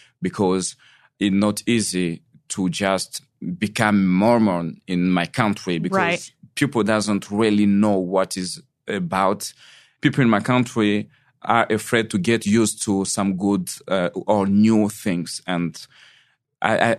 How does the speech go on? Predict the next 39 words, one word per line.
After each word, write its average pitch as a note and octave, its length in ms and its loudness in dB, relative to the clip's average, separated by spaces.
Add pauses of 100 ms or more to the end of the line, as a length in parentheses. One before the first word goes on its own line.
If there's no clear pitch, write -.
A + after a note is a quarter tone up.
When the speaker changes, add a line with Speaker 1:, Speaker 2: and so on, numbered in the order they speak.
(120)
Speaker 1:
I A#2 60 4
know B2+ 260 4
that G2 240 0
church C#3+ 320 -2
is, G#2+ 580 0 (300)
uh, F2+ 220 0 (140)
came A#2 300 2
in G#2 120 4
Africa G#2 500 0
for F#2+ 160 -4
a F#2 40 -2
long A#2 200 0
time, G2 520 -4
but E2+ 320 -4 (640)
in G#2+ 140 4
my F#2+ 160 2
country, G2+ 640 -2 (180)
even G2+ 300 0
for F#2+ 160 -6
my F2+ 120 0
case, F#2 540 -4 (680)
I, F2+ 260 0 (200)
we, G2 320 -2
we G#2 160 0
just F#2 320 -4
discovering F#2 840 -2 (280)
two A#2 220 0
years F#2+ 420 2
or F2 100 -2
three A2+ 240 -4
years F2 340 -2
ago. - 260 -14 (400)
Speaker 2:
Okay. G3 440 0 (340)
So A3 340 2
you G3 160 2
have G#3 260 2
kids F#3+ 360 -2
as F3+ 160 -4
well? D#3 340 -2